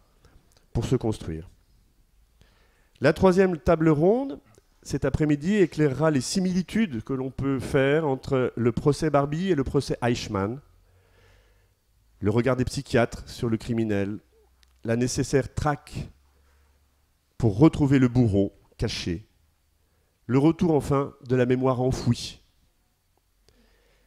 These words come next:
Enfin, la quatrième et dernière table ronde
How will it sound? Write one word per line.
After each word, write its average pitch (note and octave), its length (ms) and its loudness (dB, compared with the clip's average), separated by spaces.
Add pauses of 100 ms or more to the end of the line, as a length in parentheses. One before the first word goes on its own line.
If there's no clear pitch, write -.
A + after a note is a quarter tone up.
(1080)
Enfin, C3 220 0
la C#3+ 100 2
quatrième F3 640 0
et B2+ 100 0
dernière D3+ 360 2
table C#3+ 260 0
ronde E3 500 0